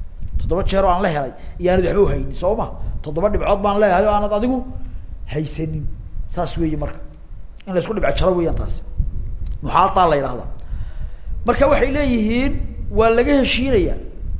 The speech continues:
Inta la is dheeraanayo lafteeda. Ma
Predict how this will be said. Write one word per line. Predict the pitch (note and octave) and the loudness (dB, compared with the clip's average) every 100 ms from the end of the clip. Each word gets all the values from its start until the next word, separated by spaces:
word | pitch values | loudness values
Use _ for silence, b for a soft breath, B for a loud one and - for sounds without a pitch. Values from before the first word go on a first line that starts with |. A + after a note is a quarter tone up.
| - - - - | -4 -8 -6 0
Inta | B3 B3 A3+ | 2 2 2
la | |
is | G3 | 0
dheeraanayo | G#3 G3 A#3 A#3 | 2 2 4 4
lafteeda. | A#3 - G#3 - - - - - - - - - - - - - - - - - - - - - | 2 2 -2 -4 -4 -4 0 0 -2 -4 -6 -6 -6 -6 -4 -2 -2 -4 -4 -4 -6 -6 -8 -4
Ma | - | -2